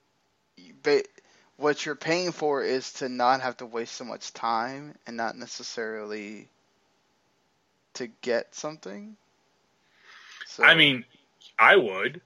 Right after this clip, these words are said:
Speaker 2: but E A has a philosophy of, like, "Oh, it's a value," or that was their dumbass reasoning for the first, like, the first eruption of anti-sentiment. It's like,
Speaker 1: And that's
Speaker 2: "Oh,
Speaker 1: what's
Speaker 2: this is"
Speaker 1: stupid too, is the way that you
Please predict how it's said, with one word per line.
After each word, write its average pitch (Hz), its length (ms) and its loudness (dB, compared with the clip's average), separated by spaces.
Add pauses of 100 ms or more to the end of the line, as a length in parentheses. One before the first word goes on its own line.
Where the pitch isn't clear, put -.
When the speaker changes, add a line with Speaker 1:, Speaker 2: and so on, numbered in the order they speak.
(160)
Speaker 2:
but 107 200 0
E 117 240 4
A 147 340 8
has 120 300 4
a 107 140 6 (160)
philosophy 107 520 4
of, 107 100 0
like, 107 240 6
"Oh, 127 240 12
it's 123 120 6
a 113 80 8
value," 104 600 8 (300)
or 127 220 12
that 120 120 10
was 127 180 10
their 110 240 8 (640)
dumbass 123 400 6
reasoning 117 340 0
for - 80 -6
the 101 100 2
first, 127 400 4
like, 110 120 2
the 107 100 2
first 123 320 6 (180)
eruption 107 480 6
of 95 320 6 (600)
anti-sentiment. 98 580 4
It's 95 120 2
like, 101 120 6 (280)
Speaker 1:
And 175 120 4
that's 196 180 6
Speaker 2:
"Oh, - 60 10
Speaker 1:
what's 151 80 10
Speaker 2:
this 185 160 10
is" 185 60 4
Speaker 1:
stupid 175 200 -4
too, 214 280 -2
is 156 180 -2
the 147 140 -4
way 143 180 2
that 151 180 -4
you 139 260 -12